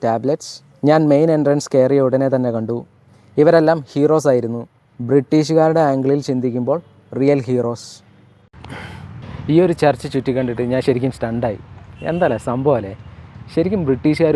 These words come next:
ഒരു സംഭവം തന്നെയാണ്. എന്താണെന്ന് വെച്ചാൽ ബ്രിട്ടീഷുകാർ ഏതോ ഒരു ലോകത്ത് നിന്ന് ഇങ്ങോട്ട് വന്നു, എന്നിട്ട് അവരുടേതായ ഒരു ലോകം ഇവിടെ ക്രിയേറ്റ് ചെയ്തു, എന്നിട്ട് നമ്മളെ ആ ഒരു ലോകത്തിൻ്റെ ഭാഗമാക്കി.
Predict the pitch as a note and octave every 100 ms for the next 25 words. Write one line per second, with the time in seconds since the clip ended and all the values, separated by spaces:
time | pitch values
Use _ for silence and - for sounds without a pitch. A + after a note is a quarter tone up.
0 | D3 B2+ A#2+ A#2 B2+ A#2+ A#2+ A2 F2+ -
1 | - - - - - - D#3 E3+ F3+ D#3
2 | C#3+ D#3+ - B2+ C#3 D3+ D3 D#3 D#3 D#3+
3 | - C3 C3+ D#3+ D#3 C3 B2 A#2+ B2+ B2
4 | A#2+ A#2 A#2 G2+ - - B2+ C#3+ C3+ D#3+
5 | - - - C3+ C#3+ D3 D3+ D3+ C#3+ C3
6 | B2 C3 C#3+ B2+ B2 B2+ A#2+ B2 A#2+ A#2+
7 | A#2+ G2 A2 - - - C#3+ D#3 D3+ C3+
8 | D3 D#3+ F3+ C3 C#3 C#3+ C3 B2 A#2+ B2+
9 | C3 C3 A2 A#2+ A#2+ B2 A2